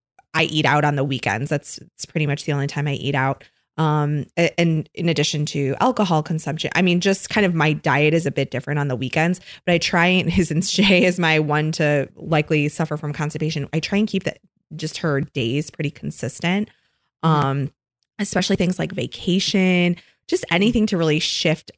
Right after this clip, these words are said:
Speaker 1: from her typical diet in a large way. Um, so I would say limiting processed foods, um, or anything kind of outside of the usual, high fat, high sugar, um, and
Speaker 2: Mm-hmm.
Speaker 1: portion controlled. So it, just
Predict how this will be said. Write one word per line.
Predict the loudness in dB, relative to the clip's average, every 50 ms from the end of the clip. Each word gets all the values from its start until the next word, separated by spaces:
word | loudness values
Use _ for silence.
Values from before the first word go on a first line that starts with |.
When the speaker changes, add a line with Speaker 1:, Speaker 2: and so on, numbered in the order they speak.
| _ _
Speaker 1:
from | _ -2 -2
her | 0 0 -2
typical | -2 -2 -6 -6 -2 -2 -2 -2
diet | 0 -2 0 2 2 2 2 2
in | 0 -2
a | -2 -2
large | -2 -2 -2 0 0 -2 -4 -4
way. | -4 -2 0 2 0 0 -2 -4 _ _ _ _ _ _ _ 0
Um, | 2 2 4 2 2 2 2 0 0 -2 -6 _ _ -20 -20 _ _ _
so | -2 0
I | 2 2
would | 2 2 2
say | 2 2 2 2 0 -6 _ _ _ _ _ _ _ _ _ _ 0
limiting | 2 4 4 4 2 0
processed | 0 -2 -2 -2 0 0 -2 -2 -2 -6
foods, | -4 -2 0 2 2 2 2 0 0 -2 -4 -6 -6 _
um, | -2 0 2 2 2 0 0 0 0 -2 -2 -4 -8 _ _ _ _ _
or | -2 -2 0 2
anything | 2 2 2 0 0 -2 0
kind | 0 0 0
of | 2 2
outside | 0 -2 0 0 -2 0
of | 0 -2
the | -2
usual, | -2 -2 -2 -4 -4 -6
high | -4 -2 0 0 0
fat, | -2 _ 0 0 2 2 0 0
high | -2 -2 -2 -2
sugar, | -2 -2 -2 -2 -2 -2 -2 -2 0 0 -2 -4 -6 _ _ _ _ _ _ _ _ -2
um, | 0 0 0 0 0
and | 0 0 0
Speaker 2:
Mm-hmm. | 0 0
Speaker 1:
portion | 0 0 0 -2 -4
controlled. | -4 -6 -6 -8 -8 -4
So | -4 -4 -4 -4
it, | -6 -8 -4
just | -2 -2 -4 -4 -10 -6